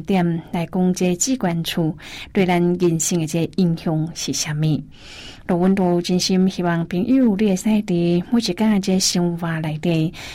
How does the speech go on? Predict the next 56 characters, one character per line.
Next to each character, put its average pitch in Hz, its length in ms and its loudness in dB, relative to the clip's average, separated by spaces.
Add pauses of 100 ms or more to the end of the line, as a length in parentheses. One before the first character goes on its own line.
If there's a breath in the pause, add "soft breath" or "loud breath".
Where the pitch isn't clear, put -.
(120 loud breath)
亲 214 240 2
身 269 180 2
来 226 140 4
经 185 240 -2
历 170 140 0
上 170 340 -2
帝 160 240 -2
迄 208 260 0
爱 160 300 -2
的 156 140 -2
能 151 100 2
力 156 240 -2
甲 - 120 -10
作 156 200 -4 (100)
为， 147 320 0 (400 loud breath)
互 180 160 -2
你 220 100 2
的 220 80 4
生 262 260 2
命 196 240 4
因 208 160 2
为 185 160 4
主 240 380 2
耶 185 200 0
稣 240 240 0
的 180 340 -2
介 156 180 0
入， 151 60 -2 (480 loud breath)
有 180 80 0
了 180 420 2
美 247 180 2
好 220 440 -2
又 170 100 -4
个 170 260 -2
充 156 340 -6
实 - 160 -4
的 151 100 -4
转 151 280 -4
变。 143 220 -2 (840 loud breath)
今 170 100 0
仔 175 120 4
日， 175 160 0
罗 165 100 0
文 165 260 0
要 170 100 0
甲 165 280 0
朋 160 240 -2
友 247 220 4
你 196 120 0
来 175 280 2
分 165 200 -2
享 185 160 -2
的 170 120 0
题 160 180 -2
目 156 180 -2
是 151 360 -2